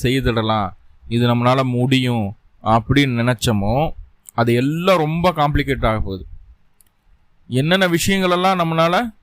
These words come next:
செய்யவே முடியாது, இது நடக்கவே நடக்காது அப்படின்னு சொல்லி பேக் அடிச்சோமோ, அந்த விஷயங்களெல்லாம் நம்மளை மீறி நம்மளுக்கு நடந்துரும். So, இப்படி இருமுனை கத்தி போல இந்த நாற்பத்தைந்து நாட்கள் இருக்க போகுது.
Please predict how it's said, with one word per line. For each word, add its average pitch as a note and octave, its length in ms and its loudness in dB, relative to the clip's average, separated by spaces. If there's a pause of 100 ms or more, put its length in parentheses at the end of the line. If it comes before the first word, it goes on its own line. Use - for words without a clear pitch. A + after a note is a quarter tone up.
(240)
செய்யவே D#3 560 0
முடியாது, C3+ 760 0 (200)
இது A2+ 120 -6
நடக்கவே C#3+ 420 0
நடக்காது A#2+ 640 -2 (500)
அப்படின்னு C3 320 2
சொல்லி C3 340 0
பேக் C3+ 500 0
அடிச்சோமோ, B2 600 -2 (120)
அந்த B2+ 220 -2
விஷயங்களெல்லாம் C3+ 760 0 (140)
நம்மளை C3+ 420 2
மீறி F3 600 -2 (380)
நம்மளுக்கு C3 480 0
நடந்துரும். A2+ 360 0 (1120)
So, - 200 0
இப்படி F3 460 -2 (840)
இருமுனை F3 500 2
கத்தி C#3+ 300 0
போல C#3 540 2
இந்த A#2 140 -2
நாற்பத்தைந்து B2 640 -2
நாட்கள் C3 300 0
இருக்க A2+ 220 -4
போகுது. G#2+ 320 -4